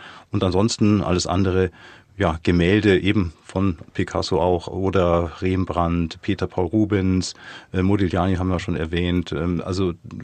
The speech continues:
quer durch die Kunstgeschichte fast schon, auch was, ähm, die Zeitalter betrifft. Und bis auf ein Bild sind es jetzt keine kopierten Werke, sondern Gemälde, bei denen die charakteristischen Stile, die Malstile der Künstler nachgeahmt wurden für dann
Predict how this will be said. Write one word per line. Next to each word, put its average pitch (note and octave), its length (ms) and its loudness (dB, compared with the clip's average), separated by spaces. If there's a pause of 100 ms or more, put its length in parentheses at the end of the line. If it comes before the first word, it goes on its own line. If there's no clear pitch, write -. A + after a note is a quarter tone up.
(220)
quer A#2 260 2
durch G#2+ 200 2
die G2 120 0
Kunstgeschichte - 680 -2
fast - 300 -4
schon, A#2 200 0 (280)
auch F2+ 180 -2
was, F#2+ 220 0
ähm, E2+ 340 2
die F2 320 -2
Zeitalter F2 480 -2
betrifft. F2 460 -4 (320)
Und F#2+ 400 -4
bis A#2+ 180 -2
auf A2 240 0
ein A#2+ 320 2
Bild E2+ 380 -2 (240)
sind G#2 280 -2
es G#2 140 -2
jetzt G2 220 -4 (260)
keine G#2 360 0
kopierten A2+ 880 -4
Werke, E2+ 480 -2 (220)
sondern A2 400 0 (140)
Gemälde, G#2 460 2 (240)
bei G2 100 -2
denen G#2+ 300 2
die G#2+ 160 2
charakteristischen G2+ 920 -4
Stile, C#3 560 2
die - 140 -4
Malstile F2+ 640 -2
der D#2 140 -4
Künstler F#2+ 360 0
nachgeahmt E2+ 680 0
wurden D#2+ 200 -2
für F2 120 -4
dann F2 240 0